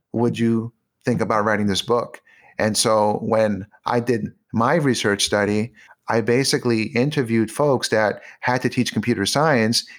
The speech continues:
and didn't have the background. So once I interviewed them, having a computer science background, it's my undergrad, I was able to understand what the learning gaps are and why they don't have the confidence and self-efficacy for integrating this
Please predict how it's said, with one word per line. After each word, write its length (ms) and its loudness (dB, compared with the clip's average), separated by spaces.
and 140 0
didn't 180 0
have 200 -2
the 60 -4
background. 540 -4
So 640 0
once 440 0
I 120 2
interviewed 540 2
them, 340 0
having 340 0
a 60 2
computer 320 -2
science 320 -2
background, 420 0
it's 120 -4
my 100 -2
undergrad, 600 0
I 100 0
was 120 0
able 200 2
to 180 -4
understand 560 0
what 300 0
the 100 2
learning 300 2
gaps 320 0
are 520 0
and 200 0
why 440 2
they 180 0
don't 140 0
have 200 -2
the 60 -4
confidence 600 -2
and 180 0
self-efficacy 1040 -2
for 460 0
integrating 560 -2
this 320 0